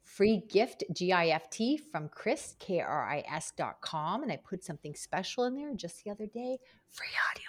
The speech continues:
version of my book. And we're still charging for that, so it won't be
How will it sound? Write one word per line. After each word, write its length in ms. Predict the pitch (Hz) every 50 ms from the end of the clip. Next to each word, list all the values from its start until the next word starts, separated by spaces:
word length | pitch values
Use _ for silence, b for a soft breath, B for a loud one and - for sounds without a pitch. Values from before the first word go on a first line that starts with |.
| -
version 360 | - - - - - - - -
of 240 | - - - _ -
my 60 | -
book. 200 | - - - - - -
And 100 | 165 156
we're 80 | 156 151
still 240 | 143 - - 202 190
charging 500 | 170 143 190 185 190 208 220 269 269 277
for 120 | - 285
that, 280 | 262 277 277 294 320 -
so 280 | - - 180 165 - -
it 140 | - - 214
won't 180 | - - - -
be 100 | -